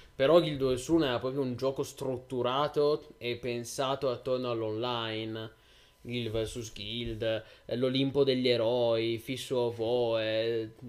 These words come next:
aveva delle modalità assurde. Quindi sì, eh, un titolo veramente complesso.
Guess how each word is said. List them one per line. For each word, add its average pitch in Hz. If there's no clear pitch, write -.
aveva 135
delle 135
modalità 131
assurde. 113
Quindi 127
sì, 107
eh, 80
un -
titolo 123
veramente 120
complesso. 107